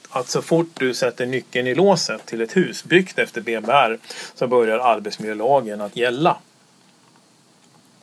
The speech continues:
Ett bra hjälpmedel som utvecklades redan i början av nittiotalet är skriften Minimikrav på luftväxling.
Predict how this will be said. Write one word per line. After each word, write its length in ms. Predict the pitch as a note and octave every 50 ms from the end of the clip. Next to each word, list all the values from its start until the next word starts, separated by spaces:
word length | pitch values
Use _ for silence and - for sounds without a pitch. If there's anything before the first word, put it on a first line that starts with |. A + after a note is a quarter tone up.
| _ _ _ _ _ _ _ _ _ _ - - - - - - - - - - - - - _ _ -
Ett 180 | - E3 E3
bra 240 | F#3 F#3+ F#3 F#3 F#3+
hjälpmedel 800 | F#3+ F#3+ F3+ E3+ D#3+ D#3+ D#3 G#3+ A#3 A3 G3 C#3+ C3+ C3 C3 B2+ -
som 180 | - D3 C#3+ D3+
utvecklades 680 | D3+ C#3 B2+ - D#3 E3 E3 D#3+ D3+ C#3 C3+ A#2+ -
redan 300 | D3 C#3 C3 B2 C3 C3
i 60 | C3 B2+
början 520 | B2+ C#3+ C3 B2+ B2+ B2+ B2 B2+ B2+ C3
av 240 | D3+ C3+ C3 C3+ C3
nittiotalet 960 | C#3 B2 - - - A#2+ - E3 F3+ G3+ F#3+ C3+ A2+ A2+ A2+ - - - - - - - - - -
är 380 | C3 B2 B2+ B2 A#2+ A#2+ B2 -
skriften 600 | - - C3+ C3 B2 - - - B2+ B2 B2 C3+
Minimikrav 600 | C#3+ C3+ B2+ A#2+ A#2 A#2+ A#2 - D#3+ E3+ F3 D#3
på 100 | - B2+
luftväxling. 760 | B2+ D3+ C#3+ - - - D#3+ E3+ E3 - - - A#2 B2